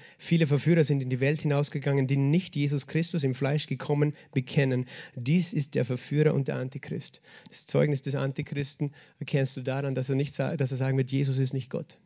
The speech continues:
Punkt. Er ist alles andere, aber nicht Gott. Nicht der alleinige, wahre Herr. Judasbrief, Vers vierzehn, und fünfzehn: „Es hat aber auch Henoch, der siebte von Adam,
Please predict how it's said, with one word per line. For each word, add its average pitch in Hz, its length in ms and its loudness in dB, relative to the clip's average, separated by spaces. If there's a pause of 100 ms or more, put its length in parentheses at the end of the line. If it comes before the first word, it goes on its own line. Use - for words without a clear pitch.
(100)
Punkt. 139 280 -8 (1300)
Er 135 80 2
ist 127 160 -4
alles 156 180 6
andere, 156 300 2
aber 131 160 -4
nicht 131 180 -6
Gott. - 320 -12 (280)
Nicht 143 200 -4
der 143 80 -4
alleinige, 131 500 -2 (100)
wahre 123 220 -2
Herr. 123 320 -4 (760)
Judasbrief, 175 880 6 (1600)
Vers 135 420 4 (500)
vierzehn, 170 720 6 (280)
und 131 100 4
fünfzehn: 160 680 4 (360)
„Es 156 180 8
hat 185 180 8
aber 170 200 8
auch 160 160 4
Henoch, 180 340 6
der 156 120 8
siebte 180 480 4
von 151 160 4
Adam, 156 400 0